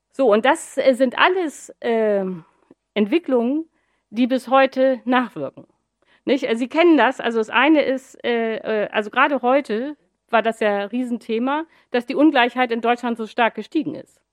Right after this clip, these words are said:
Das, äh, geht sehr stark auf diese neunziger Jahre zurück, weil natürlich, das will ich jetzt auch nicht alles ausführen, aber nur damit man sieht, warum das wichtig ist, diese ganzen Geschichten zu kennen,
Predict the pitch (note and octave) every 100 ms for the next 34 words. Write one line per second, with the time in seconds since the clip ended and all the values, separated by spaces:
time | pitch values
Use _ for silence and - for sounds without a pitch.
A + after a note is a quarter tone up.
0 | _ _ _ _ - A3 - A3+ G#3+ -
1 | G3+ A#3 G#3 D4+ E4 - C4 B3+ - G#3
2 | B3+ A3 G#3+ A3 A#3 G#3+ G#3 G3+ G3 F#3
3 | E3+ E3+ D#3 F#3+ - _ _ _ _ _
4 | G#3 B3 B3+ A3+ C#4+ C#4+ - A3+ _ _
5 | _ G#3+ A3 - A3 G#3 D3 C#4 G#3 G#3
6 | - B3 C#4 - D#3+ E3 F3+ A3 A#3+ A3+
7 | A3+ G#3+ G3+ C#4 C#4+ A3+ A3 A3 G3 A3+
8 | C#4+ - F3+ G3+ G3+ - G#3+ G3+ A3 A3
9 | F#3 F#3 G3 - E3+ E3+ D#4+ C4 G3